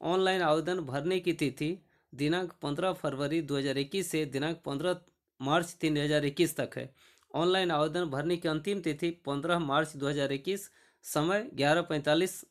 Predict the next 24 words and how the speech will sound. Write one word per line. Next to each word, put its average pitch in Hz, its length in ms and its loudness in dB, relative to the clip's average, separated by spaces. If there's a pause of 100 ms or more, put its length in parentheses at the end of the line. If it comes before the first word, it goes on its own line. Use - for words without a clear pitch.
(640)
पी 180 80 8
एम 160 120 8
तक 143 240 0
है। 120 180 -10 (100)
परीक्षा 165 380 4
शुल्क 196 340 -2
भुगतान 170 480 -2
करने 160 280 0
की 160 120 -2
अंतिम 156 280 -2
तिथि 160 380 -2
दिनांक 143 320 0 (400)
सोलह 180 360 4
मार्च 170 320 0
दो 147 140 -2
हज़ार 147 240 0
इक्कीस, 196 300 -2 (480)
समय 190 460 0 (240)
ग्यारह 147 280 4
पैंतालीस 165 560 -2 (1040)
पी 180 80 8
एम 165 140 6
तक 135 240 0
है। 127 100 -8